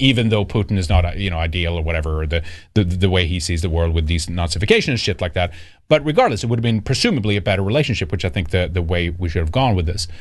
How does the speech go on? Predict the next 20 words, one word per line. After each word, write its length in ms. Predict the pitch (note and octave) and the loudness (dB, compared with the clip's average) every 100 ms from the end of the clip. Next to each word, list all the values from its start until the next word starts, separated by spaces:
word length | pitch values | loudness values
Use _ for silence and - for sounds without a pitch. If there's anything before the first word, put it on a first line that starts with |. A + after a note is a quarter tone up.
| - - _ - | -18 -20 _ 0
Uh, 240 | G#2+ G2+ | 4 4
but 320 | F#2+ G2+ B2+ - | 2 2 2 2
if 280 | C3+ - | -2 0
you 180 | B2 A#2+ | 0 2
have 400 | G#2+ D3 D#3+ A#3 | 2 2 2 2
information 680 | D3 A2 F#2+ E2+ E2+ F2 E2+ - - _ _ _ _ _ _ _ - - | 0 0 -2 -2 -2 -2 -4 -10 -18 _ _ _ _ _ _ _ -12 0
like 160 | G#2+ | 0
Tucker 240 | - G#2 G#2+ | 2 0 2
asked 200 | A2 - | 0 0
him 60 | F2 | 0
about, 260 | F2+ F#2 - - - _ _ _ _ _ | 0 -2 -4 -20 -20 _ _ _ _ _
just 240 | - G#2+ - | 0 0 4
release 340 | D3 B3+ C#4+ | 4 4 2
it. 160 | - - - - - | -2 -6 -16 -20 -10
You, 140 | B2 C3+ | -8 -2
you, 340 | C3 B2 D3+ - - A#2+ | 0 2 2 0 -12 -4
pr-, 180 | - D#3+ | 0 2
that's 280 | A2+ C3+ C3+ | 2 0 0
the 80 | D3+ | -6
thing. 500 | - - C#4 E3+ | -8 -2 0 2